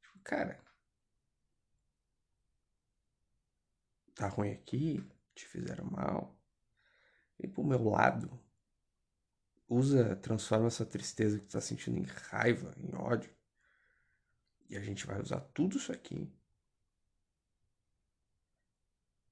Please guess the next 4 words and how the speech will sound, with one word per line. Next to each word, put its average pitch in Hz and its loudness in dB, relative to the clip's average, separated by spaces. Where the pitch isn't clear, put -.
contra - -4
o 160 8
mundo." 120 6
<laughs> - -10